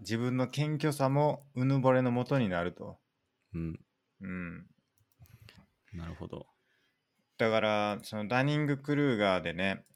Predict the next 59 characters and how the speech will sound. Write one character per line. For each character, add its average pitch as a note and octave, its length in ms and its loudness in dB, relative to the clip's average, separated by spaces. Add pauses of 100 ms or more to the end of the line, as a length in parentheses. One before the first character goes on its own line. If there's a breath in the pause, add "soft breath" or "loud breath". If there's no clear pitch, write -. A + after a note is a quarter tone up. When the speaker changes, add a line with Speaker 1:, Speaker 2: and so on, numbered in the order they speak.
(120)
Speaker 1:
ダ G#2 200 0
ニ C3 120 2
ン C3 40 2
グ A#2+ 60 -2
ク B2 160 -2
ル A#2+ 80 0
ー - 20 -2
ガ A#2+ 140 2
ー - 40 -8
効 A2 160 0
果 F#2+ 120 -4
っ E2+ 40 -6
て G2 80 -4
あ F2+ 40 -2
り F2+ 80 -2
ま F#2 100 -4
す - 60 -20
け F2 120 -6
ど、 E2 260 -6 (180)
Speaker 2:
は E2+ 180 -6
い。 - 60 -12 (260)
Speaker 1:
あ E2+ 180 -4
の、 E2 460 -10 (960)
能 C#3 220 6
力 A#2+ 260 4
の F#2+ 100 0
低 C3 280 -2
い G2+ 280 0 (160)
も A2+ 140 2
の A2 80 4
ほ G2 160 -2
ど G2 120 2
自 F#2 140 -4
分 G2+ 240 -2
の G2+ 160 0
能 G#2+ 180 2
力 F#2+ 200 0
を E2 40 -8
高 - 260 -12
く D#2+ 300 -12 (100)
見 F2 100 -8
積 - 160 -12
も D#2+ 140 -8
る E2+ 160 -4
っ - 40 -10
て E2+ 80 -12
や D#2+ 120 -8
つ E2 200 -14
で D2 100 -18
す - 100 -18
け D#2+ 100 -12
ど、 D#2 160 -10
Speaker 2:
う - 20 -16
ん。 - 40 -18 (520)
は E2 60 -8
い。 - 100 -16 (540)
Speaker 1:
あ C3 60 4
れ D#3 140 6
で、 D3+ 340 4